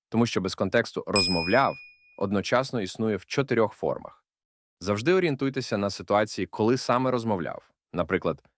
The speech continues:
учора, щодня, розмовляв до того, як я прийшов, або розмовляв, коли я прийшов. Вам потрібно запам'ятати моделі цих ситуацій, самі схеми цих ситуацій і навчитися їх автоматично розпізнавати та інтуїтивно їх відтворювати.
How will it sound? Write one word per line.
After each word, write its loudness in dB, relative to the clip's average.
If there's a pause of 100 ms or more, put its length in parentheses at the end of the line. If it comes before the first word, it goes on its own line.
(160)
учора, 2 (160)
щодня, -4 (480)
розмовляв 2
до -2
того, 0
як -2
я 0
прийшов, -8 (200)
або -2 (280)
розмовляв, 2
коли -10
я -10
прийшов. -12 (520)
Вам 2
потрібно 0
запам'ятати 0
моделі 2
цих -8
ситуацій, -8 (280)
самі 2
схеми 0
цих -10
ситуацій -10 (380)
і 2
навчитися 0
їх 0
автоматично -2
розпізнавати -2 (240)
та 4
інтуїтивно 0
їх -8
відтворювати. -2